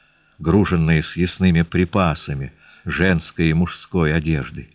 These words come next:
Это кладовая и гардеробная фортуны. Ты видишь, за колесницей богини бежит столько нагих и голодных, но она никому не дает ни кусочка хлеба, ни тряпки прикрыть наготу.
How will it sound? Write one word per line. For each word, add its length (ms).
Это 420
кладовая 920
и 200
гардеробная 920
фортуны. 640
Ты 100
видишь, 400
за 160
колесницей 720
богини 460
бежит 520
столько 480
нагих 400
и 60
голодных, 640
но 160
она 240
никому 480
не 120
дает 440
ни 80
кусочка 580
хлеба, 460
ни 80
тряпки 500
прикрыть 540
наготу. 520